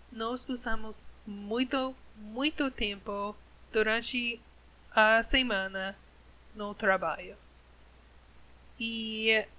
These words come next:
nós usamos oito, nove horas da vi-, da, da dia no trabalho. E sim, se você quer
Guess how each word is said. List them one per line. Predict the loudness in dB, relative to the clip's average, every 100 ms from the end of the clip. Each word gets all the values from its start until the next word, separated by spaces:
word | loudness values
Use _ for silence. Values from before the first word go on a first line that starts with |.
| -20 -18
nós | -10 -8 -8 -8 -8 -8
usamos | -6 0 0 0 -6 -10 -8 -6 -8 -10 -20 -20 -20 -20 -20 -20 -20 -20 -20 -20 -14 -12 -2
oito, | 4 6 6 2 -2 -2 -4
nove | 0 6 6 6 2 -2 -4 -6 -2
horas | 4 6 6 2 -2 -8 -8 -8 -14 -20 -20 -20 -20 2
da | 4 4
vi-, | 0 -10 -12 -8 4
da, | 6 8 6 2 -2 -6 -8 0
da | 0
dia | 0 -2 0 2 2 -2 -14 -20 -20 -20 -20 -20 -20 -10
no | -8
trabalho. | -4 4 6 6 6 8 6 4 -6 -14 -20 -20 -20 -20 -20 -20 -20 -20 -20 -20 -20 -20 -6 0
E | 2
sim, | 2 2 0 -4 -16 -20 -20 -20 -20 -16
se | 0 2
você | 2 -2 4 4
quer | 4 8 10 12 10 6